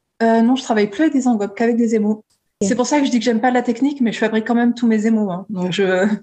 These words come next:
Speaker 1: <laughs> pour quelqu'un qui aime pas la technique, je m'y frotte quand même pas mal.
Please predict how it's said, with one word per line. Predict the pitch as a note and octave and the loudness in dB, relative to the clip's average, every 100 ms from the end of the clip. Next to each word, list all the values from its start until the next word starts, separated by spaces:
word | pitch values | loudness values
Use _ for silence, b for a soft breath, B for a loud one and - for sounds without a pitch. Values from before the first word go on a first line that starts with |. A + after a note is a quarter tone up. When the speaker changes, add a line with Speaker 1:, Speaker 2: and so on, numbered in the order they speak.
| G#3 | -6
Speaker 1:
<laughs> | A#3 C3+ D3 D#3 C#3 - - - | -8 -8 -8 -8 -8 -10 -12 -6
pour | G3+ | -2
quelqu'un | A3+ C4 | 0 0
qui | B3+ | 0
aime | A#3 | 0
pas | B3+ | 0
la | B3 | 0
technique, | A#3+ A3+ C4+ C#4 | -2 -2 -2 -2
je | A#3+ | 0
m'y | A3+ | -2
frotte | - A3+ | -2 -6
quand | - | -2
même | G#3+ G#3 | 0 0
pas | G#3 | -2
mal. | F#3+ E3+ E3+ | -2 -2 -4